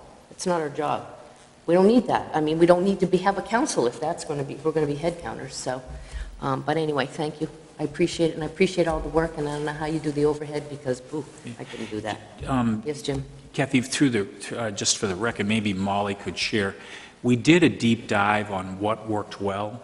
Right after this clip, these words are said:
Speaker 2: and what didn't work well
Speaker 1: Mm-hmm.
Speaker 2: in the report out by
Speaker 1: You mean, you mean on, on the actual
Speaker 2: on, on
Speaker 1: meeting
Speaker 2: the actual
Speaker 1: itself?
Speaker 2: meeting.
Speaker 1: Oh, okay, yeah.
Speaker 2: And I think that, uh, maybe Molly wants to carry the ball on this, but we, we made some interesting observations about the practices that were employed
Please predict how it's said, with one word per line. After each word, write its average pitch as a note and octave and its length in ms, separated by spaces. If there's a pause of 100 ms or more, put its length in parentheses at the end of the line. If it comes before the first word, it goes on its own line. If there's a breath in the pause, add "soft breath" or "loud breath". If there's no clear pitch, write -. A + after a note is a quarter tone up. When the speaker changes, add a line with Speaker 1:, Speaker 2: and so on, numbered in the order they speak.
Speaker 2:
and F#2+ 200
what G2 260
didn't A2+ 320
work B2+ 340
well B2 460
Speaker 1:
Mm-hmm. E3 240
Speaker 2:
in A2+ 280
the G#2 80
report G#2+ 520
out G#2+ 260 (400)
by G2 240
Speaker 1:
You G#2 40
mean, G#2 100 (100)
you E3 80
mean D#3+ 160
on, D3 200 (100)
on C#3+ 140
the C#3+ 100
actual C#3 180
Speaker 2:
on, A2+ 60
on C#3+ 60
Speaker 1:
meeting D3 220
Speaker 2:
the A2 80
actual A2 260
Speaker 1:
itself? G#2 100
Speaker 2:
meeting. G#2 160
Speaker 1:
Oh, C#3 140
okay, C3+ 240 (100)
yeah. C#3 120 (160)
Speaker 2:
And B2 200
I A#2 120
think E3+ 500
that, A2+ 340 (400)
uh, - 80 (300)
maybe C3+ 360
Molly A2+ 320
wants G#2 260
to - 80
carry G#2 240
the F#2+ 80
ball G#2 200
on G#2 160
this, F#2 160
but G#2 200
we, A2 260 (460 loud breath)
we B2+ 100
made D3+ 400
some A2 280
interesting C#3 540
observations G#2+ 880
about G2 800
the A2 80
practices A2+ 920
that G#2+ 180
were G2 140
employed G#2 720